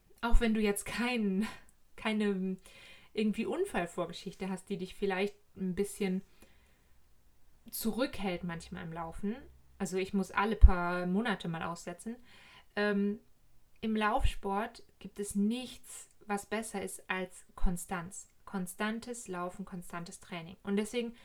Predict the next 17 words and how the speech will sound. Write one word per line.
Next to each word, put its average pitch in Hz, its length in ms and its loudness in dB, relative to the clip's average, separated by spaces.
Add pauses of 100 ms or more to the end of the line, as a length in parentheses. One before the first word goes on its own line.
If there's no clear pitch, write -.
(260)
lass 226 180 0
dich 220 200 -8
echt 233 260 -4
bitte 220 220 -4
von 208 220 0
so 190 380 -4 (360)
Rückschlägen, 226 640 -4
wenn 202 140 0
du 202 60 0
mal 190 180 -2
welche 190 340 -8
hast, 226 240 -6
nicht 196 180 -6
unterkriegen. 233 720 -8 (480)
Die 233 100 0
haben 233 140 0
wir 208 120 -2